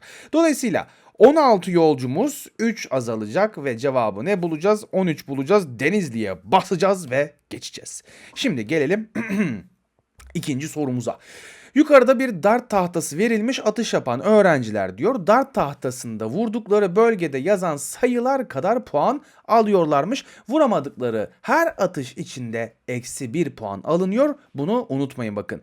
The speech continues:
Hani vuramazsan karavana boş geçti değil. Onun için de eksi bir alacaksın. Cezanı yiyeceksin yani, tamam mı? Devam edelim.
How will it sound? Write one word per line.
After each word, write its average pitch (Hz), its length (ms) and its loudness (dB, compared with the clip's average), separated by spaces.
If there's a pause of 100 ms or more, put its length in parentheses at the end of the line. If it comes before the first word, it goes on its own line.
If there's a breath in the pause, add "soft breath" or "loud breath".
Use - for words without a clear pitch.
(220 loud breath)
Hani 156 160 -4
vuramazsan 208 760 2 (220 loud breath)
karavana 214 640 6
boş 214 260 4
geçti 185 340 -2
değil. 175 240 -2 (140 soft breath)
Onun 208 220 -4
için 131 240 -10
de 233 60 2
eksi 151 320 -2
bir 202 60 0
alacaksın. 135 440 -4
Cezanı 131 420 0
yiyeceksin 139 380 -2
yani, 87 220 -8
tamam 214 300 -2
mı? 82 100 -14 (280 loud breath)
Devam 175 400 2
edelim. 110 280 -4